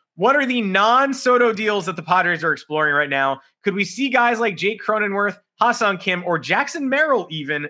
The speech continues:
from the prospect pool move from their middle infield depth?" I've seen Cronenworth attached to Soto in rumors. That will lessen the prospect pool they get for Soto, but that's also a possibility.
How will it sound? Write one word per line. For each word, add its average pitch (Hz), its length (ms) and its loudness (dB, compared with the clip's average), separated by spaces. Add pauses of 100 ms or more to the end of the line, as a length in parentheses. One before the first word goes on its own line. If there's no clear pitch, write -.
from 165 160 -6
the 160 60 -8
prospect 233 560 -2
pool 156 280 -2
move 208 320 0
from 208 240 0
their 202 160 0
middle 190 360 0
infield 180 560 -4
depth?" 160 400 -4 (1700)
I've 294 220 2
seen 226 220 -2
Cronenworth 175 440 0
attached 170 420 -2
to 135 80 -10
Soto 123 340 0
in 117 80 -6
rumors. 120 380 -2
That 220 180 0
will 175 160 0
lessen 170 340 0
the 151 80 0
prospect 147 460 -2
pool 143 160 -6
they 127 120 -2
get 139 380 -4
for 135 100 -2
Soto, 120 380 -2
but 139 100 -4
that's 240 220 0
also 262 240 0
a 220 60 0
possibility. 175 580 0